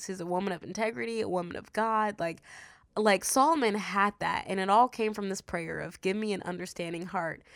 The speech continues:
So let that be an encouragement to you. Like, if you're looking for something to pray, let it be wisdom. Let it be, "God, give me an understanding heart so that I know the difference between right and wrong." Like, that's gonna be a prayer I,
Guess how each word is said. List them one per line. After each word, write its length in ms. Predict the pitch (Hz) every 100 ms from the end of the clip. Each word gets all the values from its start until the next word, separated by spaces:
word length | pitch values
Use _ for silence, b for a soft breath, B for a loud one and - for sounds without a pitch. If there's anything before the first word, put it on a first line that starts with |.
| b b b
So 100 | 226
let 180 | 262 -
that 120 | 392
be 100 | 330
an 60 | 330
encouragement 560 | 294 320 294 277 233
to 80 | 226
you. 340 | 220 - 415 233
Like, 240 | 190 185
if 120 | 214
you're 100 | 262
looking 220 | 294 247
for 120 | 214 202
something 280 | 214 202
to 60 | 175
pray, 440 | - 214 214 180 - b b
let 220 | 190 233
it 100 | 381
be 120 | 311 294
wisdom. 540 | 247 294 - 175 190
Let 140 | 208
it 100 | 285
be, 120 | 277 226
"God, 340 | 208 220 202
give 160 | 214 262
me 160 | 311
an 80 | 233
understanding 580 | 185 180 180 175 165 165
heart 340 | 190 160 - - b
so 120 | -
that 160 | 208 214
I 80 | 202
know 300 | 202 208 277
the 100 | 220
difference 400 | 185 196 180 202
between 360 | - - 170
right 180 | 165 165
and 140 | 170 156
wrong." 260 | 139 135
Like, 240 | 156 160 - b b -
that's 340 | 190 285 -
gonna 280 | - 233 208
be 160 | 196 175
a 60 |
prayer 380 | - 196 180 170
I, 180 | 170